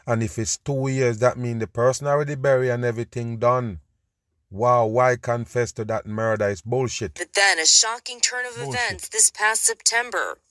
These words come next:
Speaker 2: Their attorney says investigators informed them Presti admitted to killing her with insulin.
Speaker 1: Wow.
Speaker 2: Bauer was not diabetic.
Speaker 1: Mm-hmm.
Speaker 2: The family now
Speaker 1: You hear
Speaker 2: su-
Speaker 1: that, people? She was not diabetic, and they was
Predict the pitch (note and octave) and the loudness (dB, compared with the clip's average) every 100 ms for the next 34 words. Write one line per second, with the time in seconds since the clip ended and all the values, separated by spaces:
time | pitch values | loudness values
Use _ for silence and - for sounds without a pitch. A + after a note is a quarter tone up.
0 | _ A#3 C#4+ C#4+ - E4+ F4 D#4 A#3 G3+ | _ -4 0 -2 -2 -4 0 2 4 2
1 | F#3+ F#3 G3 - A#3 F3 D#3+ D#3+ F3+ F3 | 0 -2 0 0 0 0 -2 0 0 0
2 | - F#3 G#3+ G3 D3+ D3+ - B3 C4+ G3 | -6 -6 -4 0 0 -2 -4 0 2 0
3 | F3 E3 F3 G3+ G3 G#3+ G#3+ - G#3 A3 | -2 -4 -2 -4 0 -2 -2 -6 -4 -6
4 | F#3+ D#3+ D#3+ E3+ - A3+ B3+ - E3 A2+ | -4 -4 -4 -8 -8 -6 0 -2 0 -4
5 | F#2+ - - F2+ G2+ G2+ - G#2 C#3 F#2+ | -6 -16 -16 -6 2 4 4 2 0 0
6 | - E3+ F3 F#3 G3 F#3 F3+ F#3+ G3 D#3 | 0 2 0 2 0 0 -2 0 0 0
7 | - - G2 A2 A#2 C#3+ F#3 F3+ E3 C#3+ | -4 -12 -8 -6 -4 -2 2 2 0 0
8 | E3 E3+ A#2 B2+ C3+ - C#3+ D3+ D#3+ - | 2 4 4 4 2 -2 -6 -6 -6 -10
9 | _ _ _ _ - - A#2+ A2+ A2 G2 | _ _ _ _ -14 -6 -4 0 -2 -2
10 | A2 B2 C3 A2 B2+ C3 C3 A2 C3 A2+ | 2 2 2 0 4 4 4 2 0 2
11 | A2+ - _ _ _ - G#2 G#2+ G#2 G#2 | -4 -10 _ _ _ -8 -4 -2 -2 -4
12 | F#2 - | -6 -14